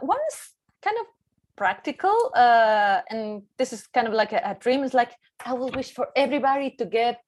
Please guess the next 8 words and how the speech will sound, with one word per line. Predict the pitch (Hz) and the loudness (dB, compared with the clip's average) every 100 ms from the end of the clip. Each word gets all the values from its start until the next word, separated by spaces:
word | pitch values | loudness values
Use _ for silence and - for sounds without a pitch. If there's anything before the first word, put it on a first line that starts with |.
| - | -18
the | 165 208 | -8 -6
grants | - 196 233 254 - | -4 -4 -2 -2 -6
they | 185 220 196 | -4 -2 -2
need | 185 220 294 381 - | -4 -2 0 -2 -4
<laughs> | 269 | -6
to | - | -4
do | 196 240 | -2 0
research, | 262 220 - 233 294 - - | 0 -2 0 2 2 0 -8